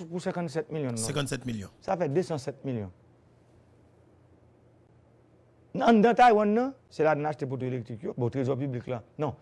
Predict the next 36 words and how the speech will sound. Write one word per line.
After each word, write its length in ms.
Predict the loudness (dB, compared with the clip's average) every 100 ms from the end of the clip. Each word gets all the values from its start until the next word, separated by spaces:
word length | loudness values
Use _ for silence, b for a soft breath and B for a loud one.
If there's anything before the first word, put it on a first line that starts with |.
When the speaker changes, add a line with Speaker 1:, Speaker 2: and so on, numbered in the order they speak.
| b b
Speaker 1:
trésor 220 | -2 0
public 160 | 0 -2
là, 100 | -4
payé 240 | 2 2
pour 160 | 2 0
pour 320 | -2 -2 -2
nous, 180 | -4 -8 _ -6
pour 100 | -6
être 120 | -6 -8
environ 300 | -4 -2 -2
deux 140 | 0 -2
millions 220 | -2 -4
de 80 | -4
dollars. 240 | -6 -8 _ b b -2
Pour 60 | 0
tout 100 | 0
pays, 200 | 4 4
il 20 |
y 40 | 4
a 60 |
des 140 | -2 -6
trucs, 160 | -8 _ _ _ _
pour 100 | -10 -6
électrique. 340 | -4 -6 -8 -20 _ b b _ _ _
Et 640 | -8 -4 -4 -6 -8 -10 -14 b b _ -12
je 60 |
remercie 580 | -6 -2 -2 -2 -4 -4 -6 b b _ _ _ _ _ _ _ -14
les 180 | -10 -6
gens 160 | -4
dans 80 | -4
le 40 |
secteur 300 | -6 -8 -8
privé 260 | -6 -6 -6 -8 -10 -12
qui 100 | -10
te 80 |
bail, 340 | -8 -6 -8